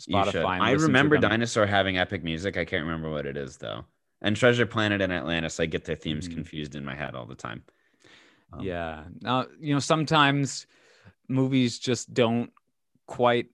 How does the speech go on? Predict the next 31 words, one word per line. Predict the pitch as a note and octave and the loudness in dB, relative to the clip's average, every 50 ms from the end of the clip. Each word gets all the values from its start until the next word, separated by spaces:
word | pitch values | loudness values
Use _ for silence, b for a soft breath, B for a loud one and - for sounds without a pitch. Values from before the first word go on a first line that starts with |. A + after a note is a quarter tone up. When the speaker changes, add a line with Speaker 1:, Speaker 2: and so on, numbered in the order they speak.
| _ _ _ _ _ | _ _ _ _ _
Speaker 2:
allow | - A2+ G#2+ G#2+ G#2+ A2 A2 A2+ A2 | -8 -2 0 2 2 4 2 2 2
the | G#2+ A2+ G#2 G2+ | 2 2 0 0
composers | - A2+ G#2+ - A#2+ A2 A2 G#2+ - A2 G#2 G#2 G2+ G2 - | 0 -4 -2 0 2 2 2 2 0 -2 -2 -2 -4 -6 -12
to | _ - G#2 | _ -12 -12
go | F#2 F2+ - G#2+ G2+ G2 G2 G2 G2 F#2+ | -12 -6 -2 0 0 2 0 0 -2 -4
this | F2 G2 G2+ G2+ G2 - - - - - - b b b b b b b b b - B2+ | -2 -2 -2 -2 -2 -4 -8 -10 -12 -12 -14 b b b b b b b b b -18 -8
grand, | - A2 A2+ A#2 B2+ C3+ C#3 C#3+ D#3 E3 D3+ A#2+ - - _ - | -2 0 2 2 4 4 2 2 0 -2 -4 -6 -10 -16 _ -20
uh, | D#2+ D#2+ F#2 G2+ A#2 | -20 -18 -14 -12 -6
with | A#2 A#2+ G#2+ - | -4 -4 -4 -2
their | - C3 B2 A#2+ | -2 0 0 0
scores, | - - - C#3 C3 C3 C3 C3 C3 C3+ C3 B2 - - - - - - | -2 -4 -2 0 2 4 4 4 2 2 -2 -4 -8 -14 -14 -16 -8 -4
and | B2+ A#2 A2+ A2 A2 G2+ - - - - - _ _ _ _ _ - B2 | -2 0 0 0 -2 -4 -6 -12 -20 -20 -20 _ _ _ _ _ -16 -12
the | C3+ A#2+ A#2+ A#2 | -4 0 2 4
idea | A2 A2 G#2+ A2 A#2 A2+ A2 G#2+ | 4 4 4 2 2 4 4 2
is | G2+ - | 0 -2
just | - G2+ - - _ - | -8 -10 -12 -12 _ -10
to | - G#2+ | -6 -2
not, | G2+ G2 F#2 F#2 F2+ - - - | 0 2 2 2 0 -2 -6 -10
like, | - - - | -10 -10 -10
distract | - G2+ - - - G2+ F#2 E2+ E2 - _ _ _ | -12 -12 -12 -8 -4 -2 -2 -2 -4 -6 _ _ _
from | - - F#2+ F2+ E2+ E2+ E2 E2 D#2+ b b b b b b b b b _ _ _ _ _ - G#2+ A2+ | -10 -8 -6 -6 -6 -6 -8 -8 -10 b b b b b b b b b _ _ _ _ _ -20 -20 -6
the | - G#2+ G2+ F#2+ F#2 F2+ F2+ F2 E2+ F2 E2+ - - - _ _ _ _ _ _ - - | 0 0 2 2 2 2 0 -2 -2 -6 -8 -12 -16 -20 _ _ _ _ _ _ -8 0
business | A2 A2+ G2+ - G#2+ F#2+ F2 - - | 2 2 2 2 0 -4 -4 -4 -4
that's, | - F#2 F2 - - - - _ - _ _ - _ - - | -4 -4 -4 -4 -10 -16 -18 _ -20 _ _ -20 _ -20 -14
you | - G#2+ F#2 | -10 -10 -8
know, | D#2+ D#2 D#2 E2 F2+ _ _ _ | -8 -10 -12 -16 -18 _ _ _
being | - G2+ F#2+ | -4 -4 -2
presented | E2+ G2+ F#2 F2 G2 F#2 F2 E2+ E2+ F2 E2+ F#2+ A#2+ C#3 - _ _ | -2 -4 -4 -2 -2 -2 -2 -4 -6 -6 -10 -10 -14 -18 -20 _ _
in, | - A2 F#2+ F#2 F2 - - - - _ _ _ _ - A#2 - - - | -4 -2 -2 -2 -4 -6 -8 -16 -20 _ _ _ _ -20 -20 -20 -20 -14
you | G#2 A2 G#2 | -10 -8 -8
know, | F2+ F2 F2 | -8 -8 -10